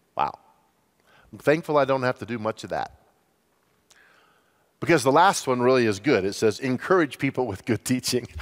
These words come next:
I like the encouragement part. And that's what we try to do with you.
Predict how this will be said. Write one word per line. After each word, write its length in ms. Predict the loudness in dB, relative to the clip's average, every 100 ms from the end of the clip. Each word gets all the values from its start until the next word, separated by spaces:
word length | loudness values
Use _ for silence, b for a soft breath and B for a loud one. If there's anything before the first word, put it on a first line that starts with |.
| B
I 100 | 4
like 200 | 4 4
the 140 | 0 -4
encouragement 520 | 0 0 0 -4 -4
part. 240 | -4 -4 -10 _ _ b b b b b b
And 100 | 2
that's 200 | 2 2
what 100 | -2
we 80 | -2
try 240 | -2 -2
to 100 | -2
do 220 | -2 -4
with 180 | -4 -4
you. 200 | -8 -10